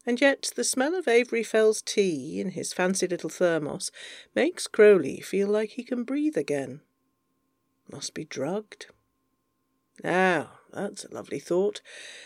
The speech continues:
Maybe there are P R Ns ground up and mixed in.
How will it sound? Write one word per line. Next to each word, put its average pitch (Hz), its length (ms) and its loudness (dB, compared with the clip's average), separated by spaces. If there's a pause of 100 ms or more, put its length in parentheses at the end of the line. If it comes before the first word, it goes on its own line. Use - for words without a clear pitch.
(160)
Maybe 330 480 8
there 294 240 6
are 294 360 4
P 202 280 6
R 202 200 8
Ns 196 300 6
ground 196 400 6
up 202 160 4
and 220 140 4
mixed - 340 0
in. 269 420 0